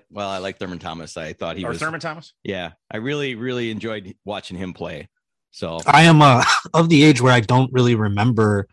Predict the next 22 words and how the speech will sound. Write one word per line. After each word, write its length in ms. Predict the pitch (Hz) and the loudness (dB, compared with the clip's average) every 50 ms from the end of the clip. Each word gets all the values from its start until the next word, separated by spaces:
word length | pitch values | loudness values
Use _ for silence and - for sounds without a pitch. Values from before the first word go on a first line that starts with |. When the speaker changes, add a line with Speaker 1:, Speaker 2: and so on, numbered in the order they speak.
| _ _ _ - - - - - - - _ _ _ _ - | _ _ _ -20 -20 -20 -20 -20 -20 -20 _ _ _ _ 2
Speaker 3:
many 260 | 120 139 143 139 131 | 4 6 6 6 6
of, 100 | 123 107 | 4 4
I 100 | 110 110 | 2 0
do 180 | 110 113 156 151 | 4 4 6 6
remember 280 | 147 135 131 123 117 | 6 6 6 4 2
specifically 680 | 110 - - - 113 - - 127 104 120 - - 110 107 | 0 -2 -2 -2 -2 0 0 2 0 0 -2 -2 -4 -4
watching, 680 | 95 98 101 101 107 104 - 113 107 98 95 95 - - _ _ _ _ _ | -2 0 2 2 2 0 0 -4 -4 -4 -6 -8 -10 -14 _ _ _ _ _
you 80 | - 120 | -2 0
know, 120 | 117 107 | 0 0
the 80 | 104 104 | -2 -4
Super 320 | - - 139 127 117 120 | -4 -4 -2 -2 -2 -2
Bowls, 280 | 98 107 104 101 98 107 | -2 0 -2 -2 -2 -4
the 80 | 110 | -6
Dallas 460 | 92 92 107 107 107 110 110 104 - - | -4 -2 0 0 0 0 -2 -2 -4 -4
ones. 400 | 110 107 107 107 107 95 - - _ _ - | -4 -2 -2 -2 -4 -4 -8 -12 _ _ -6
And 340 | 110 107 110 110 107 101 113 | -4 -2 -2 -2 -2 -4 -4
I 120 | 113 117 | -2 -2
remember 380 | 120 123 117 120 127 135 135 120 | 0 2 2 2 2 4 2 2
my 140 | 110 107 | 2 0
grandma 420 | 101 98 104 104 107 110 107 110 107 | -2 -4 -6 -4 -4 -2 -2 -4 -4
babysitting 800 | 90 113 107 107 104 107 107 101 - - 117 104 104 101 101 101 | -6 -6 -6 -4 -4 -4 -4 -4 -4 -4 -4 -4 -6 -6 -6 -6
me 340 | 98 98 92 92 90 87 | -6 -8 -8 -8 -10 -10